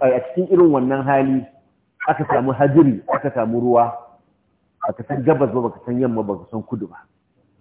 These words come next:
Kaucewa kankani za ka yi daga hanyar da ake bi, shike nan ka shiga halaka. Ai muna gani, muna jin labarin waɗanda suke keta Sahara wajen tafiya Libya ko Algeria.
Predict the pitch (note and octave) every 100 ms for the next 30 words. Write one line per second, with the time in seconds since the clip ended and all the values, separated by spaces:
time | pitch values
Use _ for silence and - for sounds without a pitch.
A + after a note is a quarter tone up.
0 | _ _ _ _ _ _ _ - F#3 A3
1 | - E3 E3 C#3+ C3+ G3+ G3 E3 E3+ E3+
2 | C3+ A#2 A2+ C#3+ C3+ A#2 G2 A2+ A2+ F#2
3 | F2+ _ _ _ - C3+ C#3+ E4+ - G2+
4 | G#2 F#2+ F2+ - - _ _ _ _ _
5 | _ _ _ _ _ _ _ _ _ _
6 | _ _ _ _ _ _ _ _ - E3
7 | G3 F3 C3 C#3+ D3+ D3 D3+ D#3+ B2+ C#3
8 | B2+ G#2 A#2+ A#2+ A2+ A2+ A2+ A2 G2+ F2+
9 | E2+ - _ _ _ _ - B2 A#2 -
10 | D3 C#3+ A#2+ - - - G2+ A#2+ - F#2+
11 | - - _ _ _ _ _ _ _ A2
12 | B2+ A#2+ A2 C3 G#2+ A2 A2+ A#2+ G#2 A#2
13 | - G2 F#2 G2+ G2